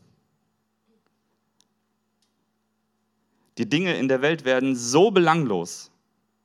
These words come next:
bei der Geburt eines Menschen und beim Tod, wenn es um den Tod eines Menschen geht. Interessiert nicht mehr.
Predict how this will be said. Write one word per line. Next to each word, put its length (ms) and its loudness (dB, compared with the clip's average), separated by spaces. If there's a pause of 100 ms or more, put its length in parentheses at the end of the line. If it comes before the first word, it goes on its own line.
bei 80 -4
der 80 0
Geburt 460 -4
eines 280 -8
Menschen 360 -10
und 120 -14
beim 180 -8
Tod, 320 -8
wenn 120 -10
es 100 -12
um 80 -10
den 140 -8
Tod 220 -8
eines 240 -12
Menschen 340 -14
geht. 220 -20 (880)
Interessiert 580 -10
nicht 360 -10
mehr. 240 -14